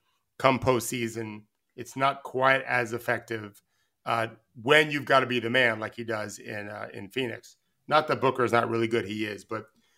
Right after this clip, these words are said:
it just, it just isn't catching. So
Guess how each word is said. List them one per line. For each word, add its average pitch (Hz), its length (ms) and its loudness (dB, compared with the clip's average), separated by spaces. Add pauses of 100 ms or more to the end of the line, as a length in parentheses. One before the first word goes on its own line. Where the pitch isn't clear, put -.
(320)
it 123 140 -8
just, - 380 -2
it 120 160 -2
just 147 280 0
isn't 139 340 -2
catching. 117 420 0
So 120 420 2